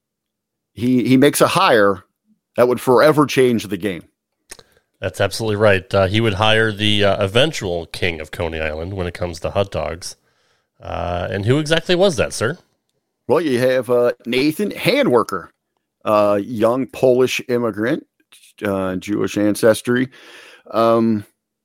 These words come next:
Speaker 1: pretty much f-, fresh in the States, trying to make his name for himself. Uh, he came here for that great American dream, that, that entrepreneurial spirit,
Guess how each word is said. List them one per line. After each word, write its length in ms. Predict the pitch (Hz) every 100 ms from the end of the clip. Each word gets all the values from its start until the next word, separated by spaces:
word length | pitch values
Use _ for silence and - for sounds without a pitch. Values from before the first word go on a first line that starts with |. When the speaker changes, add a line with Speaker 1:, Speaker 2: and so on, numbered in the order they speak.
| _ _ _ _ -
Speaker 1:
pretty 180 | 151 262
much 200 | 320 -
f-, 280 | - - -
fresh 280 | - 208 -
in 80 | 226
the 60 |
States, 480 | 190 233 175 - - _ _ _ _ _ _ _ _ _ _ _
trying 260 | - 139 160
to 80 | 139
make 340 | 123 135 156
his 140 | 147
name 240 | 131 151 165
for 180 | - 156
himself. 380 | - 165 - 135
Uh, 100 | 127
he 140 | 123
came 360 | 123 143 156 175
here 200 | 165 165
for 140 | - 139
that 160 | 147
great 360 | 123 113 165 175
American 600 | 147 139 143 165 165 156
dream, 300 | 113 131 156
that, 220 | 147 113
that 160 | 117 110
entrepreneurial 680 | 123 147 127 127 127 127 113
spirit, 540 | - - 147 156 196